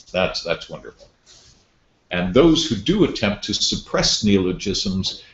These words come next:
tend to fail eventually. It's important to distinguish between new language that develops to fill a need and new language that develops through ignorance of an existing solution to the problem.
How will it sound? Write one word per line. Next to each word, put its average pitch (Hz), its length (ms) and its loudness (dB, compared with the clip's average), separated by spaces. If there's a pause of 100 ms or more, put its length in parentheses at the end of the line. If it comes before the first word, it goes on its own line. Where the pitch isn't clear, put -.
(140)
tend 147 380 -2
to 135 100 0
fail 104 540 2
eventually. 87 680 -4 (520)
It's - 100 -12
important 101 480 -2
to 104 60 -4
distinguish 95 580 -2
between 98 340 -2
new 143 200 4
language 107 540 0
that 95 200 -2
develops - 540 -2
to 101 80 -6
fill 123 280 0
a 180 40 2
need 139 520 0 (320)
and 110 200 2
new 170 160 6
language 107 580 2
that 113 200 4
develops 113 540 -2
through 120 220 4
ignorance 104 580 4
of 110 120 -2
an 110 120 4
existing 104 560 2
solution 101 520 -2
to - 80 -16
the - 80 -16
problem. 98 400 -2